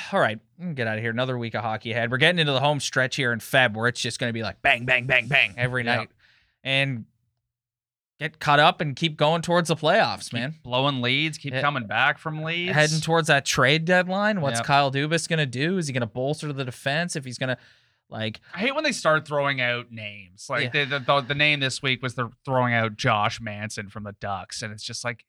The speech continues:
Speaker 2: it gets me. I'm not smart enough to sit down and be Brandon Pridham with the
Speaker 1: Yeah.
Speaker 2: numbers.
Speaker 1: Yeah.
Speaker 2: Like, I'm not, I'm never gonna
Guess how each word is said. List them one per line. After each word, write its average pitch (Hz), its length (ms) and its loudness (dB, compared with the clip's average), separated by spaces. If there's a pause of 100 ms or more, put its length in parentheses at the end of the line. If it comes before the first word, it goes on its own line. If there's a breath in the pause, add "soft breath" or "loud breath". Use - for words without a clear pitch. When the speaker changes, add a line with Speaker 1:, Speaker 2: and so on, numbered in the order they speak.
(1400)
Speaker 2:
it 160 120 -18
gets 175 320 -2
me. 220 420 -6
I'm 180 80 -4
not 277 160 2
smart 135 500 0
enough 135 280 -2
to 135 100 -8
sit - 340 -8
down 113 600 -10
and 120 120 -8
be 120 200 -2
Brandon 110 440 -4
Pridham 104 440 -8
with 107 120 -16
the 117 80 -8
Speaker 1:
Yeah. 104 60 -12
Speaker 2:
numbers. 95 640 -14
Speaker 1:
Yeah. 107 80 -14
Speaker 2:
Like, 123 180 -4
I'm 147 120 0
not, 175 180 4
I'm 160 80 4
never 185 220 2
gonna 214 240 0